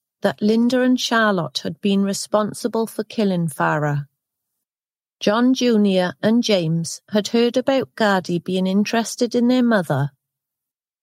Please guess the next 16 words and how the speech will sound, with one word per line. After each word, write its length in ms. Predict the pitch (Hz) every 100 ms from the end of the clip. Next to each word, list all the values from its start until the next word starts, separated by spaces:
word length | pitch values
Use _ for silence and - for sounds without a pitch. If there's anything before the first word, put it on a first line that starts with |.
| _ _
and 220 | 240 226
found 380 | - 254 240 233
it 180 | 254 -
disrespectful 1300 | 262 269 - 294 - 247 - - - 180 151 147 - _ _ _ _ -
that 160 | 220 226
their 160 | 240
sisters 600 | - - 254 - 247 240
did 240 | - 240 233
nothing 520 | 233 254 - 294 277
to 100 | 285
help 400 | 254 247 214 -
Kathleen 600 | 202 185 - 208 208 208
in 100 | 196
the 80 | 185
situation. 1040 | - - - 220 208 190 - 170 160 147 - _ _ _ _ _ _ _ _ _ _ _ _ _ _ _ _ _ 226
Instead, 800 | 254 262 - 226 180 156 -